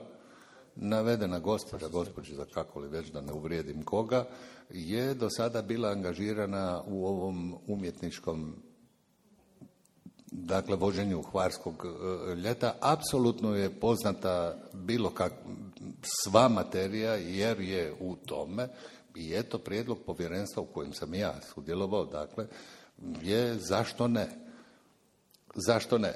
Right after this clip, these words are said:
Zašto dodatno opterećivati, recimo, bilo koga iz gradskih, e, službi, ako je to tako? Mislim da ozbiljnije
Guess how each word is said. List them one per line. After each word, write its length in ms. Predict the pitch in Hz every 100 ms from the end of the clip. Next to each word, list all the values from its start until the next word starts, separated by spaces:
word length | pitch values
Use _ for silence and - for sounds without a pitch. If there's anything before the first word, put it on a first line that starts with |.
| - - -
Zašto 480 | 87 113 113 -
dodatno 460 | 95 120 113 104 98
opterećivati, 760 | 92 - 92 90 101 92 90 87
recimo, 600 | 90 - 87 80 76 76 - -
bilo 400 | 92 95 110 80
koga 260 | 95 82
iz 140 | 80 78
gradskih, 680 | 85 85 92 - 71 - -
e, 40 | 85 78 85 80 - 85 - -
službi, 840 | 113 147 156 156 156 151 147 - - - - - _ _ _ - _ - -
ako 300 | 113 117 -
je 80 | 127
to 100 | 127
tako? 460 | - 95 - - - - -
Mislim 440 | - 95 139 139 143
da 120 | 107
ozbiljnije 720 | 101 92 85 123 156 156 120